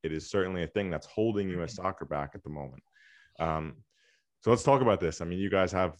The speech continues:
Speaker 1: definitely a lot to say about this. You guys have actually filed a lawsuit against U S soccer, which I think is incredible. And, um, is something that really needs to be spoken about in U S soccer to bring it forward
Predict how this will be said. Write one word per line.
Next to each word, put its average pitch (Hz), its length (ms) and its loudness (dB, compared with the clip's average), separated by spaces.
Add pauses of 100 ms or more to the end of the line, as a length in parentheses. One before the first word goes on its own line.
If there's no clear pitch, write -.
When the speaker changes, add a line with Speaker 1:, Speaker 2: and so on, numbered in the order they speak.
Speaker 1:
definitely 98 380 -2
a 92 60 2
lot 90 140 2
to - 60 -14
say 98 220 2
about 98 240 4
this. 98 200 -2
You 82 80 -8
guys 78 300 -2
have 73 180 -8 (320)
actually 82 280 -8
filed 98 640 2 (800)
a - 20 -14
lawsuit 90 440 0
against 87 260 -6
U 90 100 2
S 85 80 -2
soccer, 85 320 0
which 82 140 -4
I 71 40 -4
think 80 200 -6
is 78 100 -10
incredible. 95 580 0 (480)
And, 76 460 -6 (400)
um, 76 400 -6 (280)
is 87 100 -6
something 110 260 2
that 104 120 4
really 110 180 4
needs 104 140 2
to - 60 -14
be 98 60 -4
spoken 101 320 0
about 85 160 -2
in 101 140 -2
U 98 160 0
S 90 120 -6
soccer 90 280 -2
to 78 120 -8
bring 90 340 -2
it 80 120 -8
forward 78 480 0